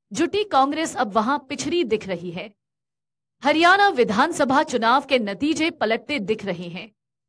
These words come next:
तमाम एग्जिट पोल के अनुमानों के उलट बीजेपी यहां शुरुआती रुझानों में बहुमत के पार चल गई है। बीजेपी की जीत की उम्मीदों से पार्टी के वरिष्ठ नेता अनिल विज खूब खुश नजर आए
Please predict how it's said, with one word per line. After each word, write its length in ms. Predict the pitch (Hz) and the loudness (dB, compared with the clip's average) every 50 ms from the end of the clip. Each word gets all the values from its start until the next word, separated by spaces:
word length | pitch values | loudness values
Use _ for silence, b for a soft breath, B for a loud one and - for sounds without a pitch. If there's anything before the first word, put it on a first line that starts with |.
| _ _ _ _ _ _ _ _ _ _ _ | _ _ _ _ _ _ _ _ _ _ _
तमाम 380 | 302 294 294 320 359 427 403 | 2 4 6 4 4 4 2
एग्जिट 360 | 330 277 262 220 311 349 - - | 2 0 0 0 -2 -4 -2 -2
पोल 220 | 294 302 330 330 | 0 0 0 0
के 140 | - 339 302 | 0 2 2
अनुमानों 500 | 240 214 220 226 233 233 254 294 330 339 | 2 2 2 2 2 2 2 2 0 -2
के 160 | - 320 320 | -2 -4 -4
उलट 340 | - - 277 285 330 349 - | -4 -4 0 0 0 0 0
बीजेपी 540 | 196 190 247 262 226 285 294 294 294 311 294 | -2 -2 0 0 0 0 -2 -2 -2 -4 0
यहां 280 | 254 254 220 277 294 | 0 0 2 2 0
शुरुआती 520 | 285 - 247 208 196 220 233 254 285 330 330 | 0 -2 -2 -2 2 2 0 0 0 -4 -4
रुझानों 520 | 247 202 175 185 180 220 240 285 349 370 | -4 -4 -6 -4 -2 -2 -2 0 -2 -2
में 220 | 302 240 277 277 _ - | -2 -4 -4 -6 _ -4
बहुमत 400 | 202 262 262 311 311 339 349 349 | -2 -2 0 0 0 0 0 0
के 140 | - 320 302 | -2 -8 -6
पार 300 | - - 214 220 262 262 | -2 2 4 4 4 2
चल 220 | 262 254 226 208 | 0 -2 -4 -2
गई 220 | 185 185 170 165 156 | -2 -4 -6 -6 -8
है। 260 | 165 185 185 214 _ _ _ _ _ _ _ _ _ _ _ _ _ _ _ _ _ - | -10 -12 -14 -14 _ _ _ _ _ _ _ _ _ _ _ _ _ _ _ _ _ -12
बीजेपी 580 | 190 185 277 330 349 - 381 403 381 370 381 392 | -4 0 0 0 2 2 2 0 0 0 -4 -4
की 200 | 359 339 339 302 | -2 -2 -4 -4
जीत 320 | 202 180 262 294 311 - | -2 -2 -2 -2 -2 -4
की 160 | - 302 320 | -4 -6 -6
उम्मीदों 520 | - - 233 226 226 233 262 302 277 359 381 | -4 -4 -4 -4 -2 -2 -2 -2 -2 -2 -2
से 220 | - 285 269 285 | -2 -2 -2 -4
पार्टी 460 | - _ 226 220 240 247 254 349 349 | -2 _ 2 2 2 2 0 -4 -4
के 160 | 302 - 302 | -2 -4 -4
वरिष्ठ 420 | 240 196 208 214 294 285 - - 233 | -2 -2 -2 -2 -2 -4 -6 -8 -8
नेता 320 | 220 208 220 214 269 277 | -6 -6 -2 0 2 2
अनिल 440 | 285 - - 262 277 339 370 277 233 | 2 2 0 -2 -2 -2 -4 -4 0
विज 200 | 226 247 - - | 0 0 0 0
खूब 300 | - 196 285 311 311 - | -6 -8 -8 -8 -8 -10
खुश 280 | - - 359 403 - - | -8 -6 -6 -6 -4 -4
नजर 280 | 240 240 233 247 269 262 | -4 -2 0 0 2 4
आए 260 | 240 220 220 233 247 | 4 2 2 0 -4